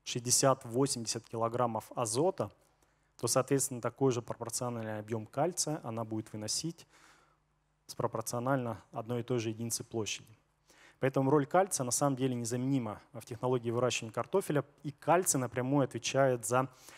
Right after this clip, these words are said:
а, дыхательные процессы. Абсолютно верно, моркови, ну и картофеля тоже. <laughs> Вот, э, самый главный момент, что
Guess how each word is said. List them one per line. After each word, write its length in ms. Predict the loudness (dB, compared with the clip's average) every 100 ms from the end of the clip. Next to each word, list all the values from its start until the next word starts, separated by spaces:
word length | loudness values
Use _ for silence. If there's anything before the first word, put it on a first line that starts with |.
| -20 -20 -8
а, 320 | 2 4 4 2 -8 -20 _ _ _ _
дыхательные 640 | -2 4 6 6 4 2
процессы. 640 | 4 4 4 4 4 0 -4 -16 _ -20 -20 -20 -20 -20 _ _ _ _ _ _ -14 -14 -12 -14 -16 -20 _ _ _ -8
Абсолютно 420 | 0 4 6 6 6
верно, 260 | 6 4
моркови, 400 | 4 4 6 6
ну 120 | 6
и 40 | 6
картофеля 520 | 6 6 4 6 4
тоже. 360 | 6 4 2 -4 -12 -10
<laughs> 160 | -8 -4 -6 -6 -16 -12 -8 -8 -10 -12 -2
Вот, 460 | 4 4 4 0
э, 240 | 0 0 -2 2
самый 500 | 6 6 8 6 6
главный 640 | 6 6 8 6 2 0
момент, 480 | 0 4 6 4 2
что 420 | 2 4 6 4